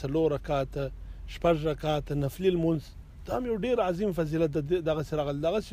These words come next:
نور داسې عبادات دي چې په هغه کې انسان ته ډیر زیات ثواب او اجر میلاویږي، نو هغه کول پکار. د دې علاوه، د دې څه علاوه په جمعې په ورځ باندې پکار دا ده چې څوک یو بله نیکي هم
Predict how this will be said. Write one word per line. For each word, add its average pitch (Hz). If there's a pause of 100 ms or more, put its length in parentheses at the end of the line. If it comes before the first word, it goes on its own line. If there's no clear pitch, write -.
(140)
نور 302 (100)
داسې 233 (140)
عبادات 196 (100)
دي 240 (720)
چې 196 (100)
په 185
هغه 214 (100)
کې 208 (500)
انسان 196
ته - (140)
ډیر 202
زیات 202
ثواب 170
او 175 (100)
اجر 165
میلاویږي، 156 (720)
نو 165
هغه 151 (120)
کول 147
پکار. 160
د 156
دې 240 (100)
علاوه، 190 (480)
د - (120)
دې 208
څه 214 (140)
علاوه 165 (400)
په 165 (100)
جمعې 165
په 165
ورځ 165
باندې 156 (180)
پکار 151 (100)
دا 156
ده 147
چې -
څوک 151 (320)
یو 135 (120)
بله 156 (100)
نیکي 139
هم 143